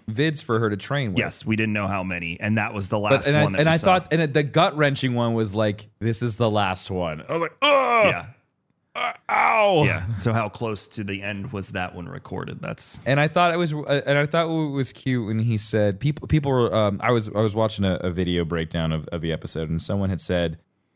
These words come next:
Speaker 1: um, he told her to train more than him because he recognized that he's, because of his metachlorian count, and that he was stronger than her.
Speaker 2: Mm-hmm.
Speaker 1: I was like, "No, no, he's saying, 'Be better than me.'"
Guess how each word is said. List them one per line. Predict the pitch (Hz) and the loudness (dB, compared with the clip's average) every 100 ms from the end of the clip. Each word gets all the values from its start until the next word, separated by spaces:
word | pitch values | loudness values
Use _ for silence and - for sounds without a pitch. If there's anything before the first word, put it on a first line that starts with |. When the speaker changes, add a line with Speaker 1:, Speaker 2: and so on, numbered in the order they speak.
| - | -2
Speaker 1:
um, | 87 80 78 73 73 _ _ _ | 0 0 0 -2 -6 _ _ _
he | - 147 147 | 0 0 2
told | - 127 117 | 2 2 2
her | 117 | 0
to | 110 | 0
train | 95 117 113 107 | -2 0 2 4
more | 104 101 | 4 2
than | 98 | 2
him | 95 101 95 | 2 2 2
because | 92 90 92 90 80 - | 0 0 0 0 -4 -8
he | - 107 98 | -2 0 0
recognized | 87 92 95 87 90 82 | 0 -2 0 0 0 -2
that | 82 | -2
he's, | 95 90 80 | 0 0 -2
because | - 104 95 | -2 0 2
of | 90 | 0
his | 85 | 0
metachlorian | 92 80 - 95 95 98 | 0 0 -2 0 0 0
count, | 92 101 104 | 0 -2 -2
and | 101 92 | -2 0
that | 87 | -2
he | 90 98 | -2 0
was | 92 87 85 - - | 0 0 -4 -8 -8
stronger | - - 87 90 104 | -6 -2 -2 0 0
than | 107 113 | 0 -2
her. | 107 127 | -2 2
Speaker 2:
Mm-hmm. | 101 104 - _ | 2 2 -2 _
Speaker 1:
I | 143 | 0
was | |
like, | 165 - | 0 0
"No, | 190 208 127 80 - _ | 2 4 4 0 -8 _
no, | 147 151 | 0 0
he's | 139 175 | 2 -2
saying, | - 185 147 | 0 0 2
'Be | 104 151 | 2 2
better | 120 156 170 143 | 4 4 4 2
than | 107 98 | 2 0
me.'" | 90 76 | -2 -6